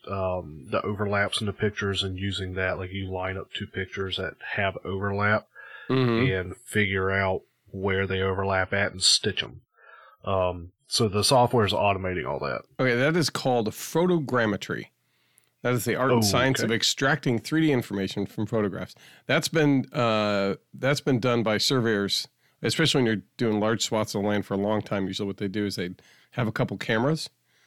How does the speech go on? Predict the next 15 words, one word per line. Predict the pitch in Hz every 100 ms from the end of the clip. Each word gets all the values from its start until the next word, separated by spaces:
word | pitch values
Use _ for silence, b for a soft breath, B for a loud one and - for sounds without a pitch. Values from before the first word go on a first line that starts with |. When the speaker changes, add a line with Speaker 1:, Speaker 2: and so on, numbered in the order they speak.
| _ _ _ _ _ -
Speaker 2:
uh, | 110 101 95
mounted | 101 107 104 104
on | 104
the | 95
bottom | 107 107 104
side | 113
of | 104
a | 95
plane, | - 117 165
and | -
they | 110
just | 95 98 -
fly | - 110 101 104
a | 107 104
zone. | 101 120 165